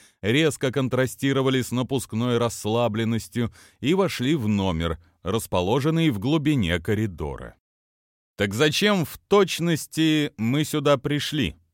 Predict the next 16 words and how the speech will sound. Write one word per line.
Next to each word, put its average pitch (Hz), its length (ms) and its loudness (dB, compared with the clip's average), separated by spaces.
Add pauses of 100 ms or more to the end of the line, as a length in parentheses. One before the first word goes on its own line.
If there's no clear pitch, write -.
(120)
осведомился 104 880 -2
Илай, 117 440 0
когда 95 380 0
Сисей 107 460 -2
указала 90 580 -2
всем 85 300 -4
на 85 120 -2
стулья, 156 560 0 (260)
расставленные 135 840 0
вокруг 117 520 -2
потрёпанного 110 800 0
столика. 69 800 -10 (1200)
«Забыл 92 600 0
уже?» — 69 440 -2 (360)
проворчал 92 640 -2
Тихарь. 85 580 -6